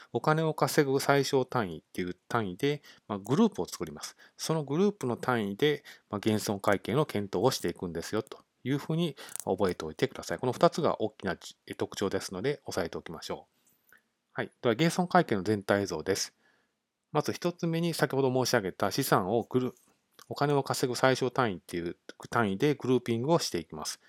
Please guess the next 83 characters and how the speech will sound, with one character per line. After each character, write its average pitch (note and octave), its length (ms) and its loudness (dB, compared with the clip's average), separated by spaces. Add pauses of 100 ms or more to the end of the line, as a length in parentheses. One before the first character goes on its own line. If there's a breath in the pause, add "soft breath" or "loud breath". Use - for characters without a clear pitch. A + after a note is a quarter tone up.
(680 soft breath)
で、 B2 60 2
要 A#2 60 4
す D3+ 100 0
る C3+ 60 0
に G2 60 -2
仲 A#2+ 240 4
間、 A2+ 240 0
仲 A#2 240 4
間 B2 100 4
を F2 100 0
一 - 180 -2
つ、 - 140 -18
固 - 220 -6
定 D3+ 140 4
資 - 60 -6
産 G#2+ 160 2
を F2 40 -6
そ A2+ 100 -2
れ A2+ 80 4
ぞ G#2 80 -2
れ E2+ 80 -6
チ - 120 -4
ェ - 40 0
ッ - 60 -20
ク - 100 -12
を E2 80 -8
し - 80 -10
て、 C#3+ 260 -2 (300 loud breath)
ま A2+ 60 -6
あ、 - 0 -
そ C#3+ 120 2
れ C#3 60 4
の C3 180 -2
う B2+ 80 -6
ち B2+ 180 0
仲 A#2 240 4
間 B2 120 4
に F#2+ 60 -2
な G2 100 -2
っ - 60 -10
て - 120 -8
い - 20 -4
る F2+ 80 -4
も G2+ 120 -2
の F2 80 -4
を - 60 -8
く - 120 -4
っ - 40 -14
つ - 100 -8
け D3 80 6
て E3 100 -2
い D#3+ 60 -6
く - 100 -18
と。 - 100 -14
ま - 180 -18
あ、 - 20 -10
そ D3 120 0
ん - 20 -4
な D3 80 -2
感 B2 200 -2
じ B2+ 80 -6
で D3 140 4
考 G#2 280 -2
え F2 40 -2
て - 80 -6
も E2+ 80 -8
ら D2+ 100 -10
え - 20 -14
ば D2+ 120 -10
い D2+ 40 -10
い - 20 -10
か D#2+ 120 -10
な C3 100 0
と - 120 -12
い E2 40 -12
う - 20 -14
ふ - 60 -18
う E2+ 40 -12
に D#2+ 80 -12
思 D2 160 -16
い D2 60 -20
ま - 120 -6
す。 - 120 -12